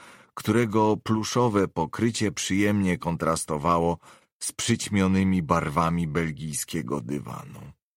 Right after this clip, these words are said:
Po raz ostatni rozpięła swoje stare paryskie buty, zrzuciła je i spojrzała na kilkanaście lśniących plastikowych reklamówek,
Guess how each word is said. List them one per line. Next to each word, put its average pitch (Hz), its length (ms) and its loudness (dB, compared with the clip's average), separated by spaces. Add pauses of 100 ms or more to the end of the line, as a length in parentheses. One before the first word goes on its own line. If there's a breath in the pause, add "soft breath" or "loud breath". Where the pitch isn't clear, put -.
(1040 loud breath)
Po 131 100 0
raz 117 180 4
ostatni 143 720 0
rozpięła 110 640 2
swoje 98 440 -2
stare 117 480 0
paryskie 90 580 -2
buty, 78 560 -6 (640)
zrzuciła 82 760 0
je 78 340 0 (680 soft breath)
i 82 80 -4
spojrzała 101 680 2
na 98 180 2
kilkanaście 123 960 0
lśniących 104 720 0
plastikowych 90 880 -4
reklamówek, 80 920 -2